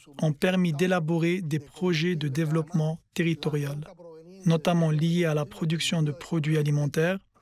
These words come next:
ce qui a permis aux pays membres de s'assurer une plus grande souveraineté. En peu de temps, l'alba a montré qu'à l'aide de l'intégration, si l'on fait preuve non d'égoïsme, mais de solidarité,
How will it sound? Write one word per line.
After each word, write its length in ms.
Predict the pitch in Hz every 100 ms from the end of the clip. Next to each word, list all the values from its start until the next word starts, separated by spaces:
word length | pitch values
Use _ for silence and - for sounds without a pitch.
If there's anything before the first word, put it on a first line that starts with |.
| - -
ce 180 | 139 170
qui 160 | -
a 100 | 160
permis 440 | 147 - 175 175 160
aux 100 | 147
pays 340 | - 175 160
membres 460 | 151 160 170 151 143
de 160 | 135
s'assurer 680 | 135 - 165 - 165 156 170 170 151 135 - -
une 180 | 156 147
plus 220 | 135 185
grande 420 | 160 156 165 175 165 - 170
souveraineté. 720 | - 156 151 147 139 147 151 - _ _ 135 131 120 - - 135 117 - 185 -
En 160 | 170
peu 180 | 156 196
de 120 | 190
temps, 320 | 175 175 180 196 -
l'alba 460 | 170 185 175 180
a 60 | 170
montré 500 | 170 180 - 185 190
qu'à 180 | - 156
l'aide 280 | 165 180 147
de 100 | 156
l'intégration, 840 | 180 185 175 156 151 - 147 147 - _ 156
si 240 | - -
l'on 160 | 175 180
fait 160 | -
preuve 500 | 170 - 175 175 165
non 200 | 151 170
d'égoïsme, 600 | 180 165 160 160 143 156 151 - -
mais 180 | 170 185
de 160 | 160 147
solidarité, 760 | - 180 160 165 160 - 151